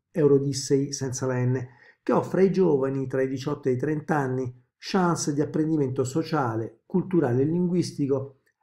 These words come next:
attraverso il finanziamento di corsi di formazione in lingua straniera e tirocini retribuiti presso aziende sparse tra Belgio, Croazia, Bosnia e Erzegovina, Portogallo, Spagna, Romania, Svizzera,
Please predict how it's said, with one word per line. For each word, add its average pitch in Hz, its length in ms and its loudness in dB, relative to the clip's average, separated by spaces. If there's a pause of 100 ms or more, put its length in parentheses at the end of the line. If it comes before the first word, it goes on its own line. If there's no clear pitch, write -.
(100)
attraverso 165 640 2
il 165 80 2
finanziamento 180 800 0
di 151 120 0
corsi 156 340 0
di 139 100 -2
formazione 139 640 -2
in 131 100 -4
lingua 139 280 0
straniera 135 720 -2 (360)
e - 160 -2
tirocini 151 560 2
retribuiti 170 760 -2 (220)
presso 220 340 0
aziende 139 460 0
sparse 131 760 -4
tra 156 180 -2
Belgio, 143 680 -2
Croazia, 127 840 -4
Bosnia 151 540 0
e - 20 -4
Erzegovina, 131 960 -4
Portogallo, 123 920 -4
Spagna, 127 680 -4
Romania, 175 680 -2 (120)
Svizzera, 156 760 -6